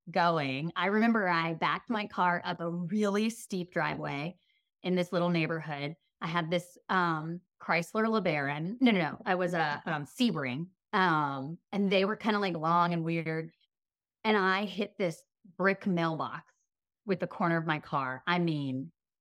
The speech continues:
hit it. And the mailbox was fine. It was giant and brick. And my car had this giant, like, dent in it. And it was my mom's car, technically. And I was like, "Oh, no. I'm in <laughs> so much trouble. This is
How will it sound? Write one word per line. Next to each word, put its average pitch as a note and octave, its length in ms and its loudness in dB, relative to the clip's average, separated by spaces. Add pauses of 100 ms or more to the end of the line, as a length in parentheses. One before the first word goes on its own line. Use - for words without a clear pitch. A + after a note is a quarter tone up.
(220)
hit F3+ 320 -2
it. C3+ 200 -4
And F#3 140 2
the F#3 40 4
mailbox F3 380 2
was D#3+ 140 -10
fine. B2+ 300 -4
It - 60 -8
was E3 180 -8
giant D3 560 -2
and D#3 200 -4
brick. C3 360 -8
And D3+ 160 -2
my D#3 240 -2
car C#3 500 -2
had D#3+ 160 -8
this E3+ 220 -10
giant, F#3 640 -2
like, F#3+ 260 -4 (100)
dent E3 360 -2
in F3 120 0
it. G#3+ 220 2 (720)
And F#3 220 4
it F3 40 2
was E3 140 -6
my D#3+ 140 0
mom's D3+ 360 -2
car, A#3+ 280 0
technically. C4+ 760 -6 (100)
And G3 120 -2
I D#3 140 -2
was D#3 100 -6
like, D3 220 -6 (200)
"Oh, - 140 -18 (800)
no. C4+ 80 0
I'm D#4 100 0 (120)
in - 100 -6 (180)
<laughs> - 200 -6
so B3 160 4
much A#3+ 340 -6
trouble. C4+ 600 4 (500)
This C#4+ 200 0
is C#4 260 -6